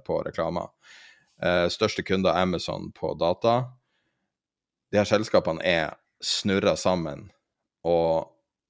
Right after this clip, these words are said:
selger mye til hverandre. Eh, og nå når du ser på taperlista, som jeg leste opp i starten, Shopify for eksempel er helt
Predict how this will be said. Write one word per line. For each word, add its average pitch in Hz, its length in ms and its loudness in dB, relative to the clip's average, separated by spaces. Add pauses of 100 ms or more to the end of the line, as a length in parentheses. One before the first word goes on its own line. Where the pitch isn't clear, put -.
(120)
selger 95 640 2
mye 95 320 0
til 90 100 0
hverandre. 78 460 -4 (1400)
Eh, 87 1000 2
og - 240 -2
nå 110 240 4
når 90 140 0
du - 20 -2
ser 92 380 4
på 85 100 -12
taperlista, 92 720 0 (240)
som 87 240 -8
jeg 85 80 -4
leste 87 220 -6
opp - 100 -14
i 85 80 -8
starten, 110 460 0 (340)
Shopify 90 480 2
for - 160 -8
eksempel 80 320 -6
er 78 160 -4
helt - 240 -4